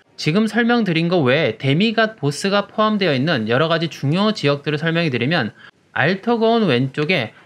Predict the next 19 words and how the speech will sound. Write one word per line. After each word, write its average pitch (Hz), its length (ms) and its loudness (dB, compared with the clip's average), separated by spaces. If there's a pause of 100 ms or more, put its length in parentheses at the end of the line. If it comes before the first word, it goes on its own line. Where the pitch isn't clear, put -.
화산관이라는 233 920 0
지역이 131 280 0
있습니다. 117 580 -2
이 113 40 -6
화산관에서도 185 880 0
굉장히 135 340 -2
다양한 135 400 -2
퀘스트가 180 420 -4
진행이 131 320 -2
되고요. 147 460 0 (220)
이 156 160 0
안에서 131 460 0
데미갓 165 480 0
보스 123 260 -4
한 156 160 -2
명을 143 220 0
잡으실 139 420 -4
수가 139 220 -2
있습니다. 113 460 -4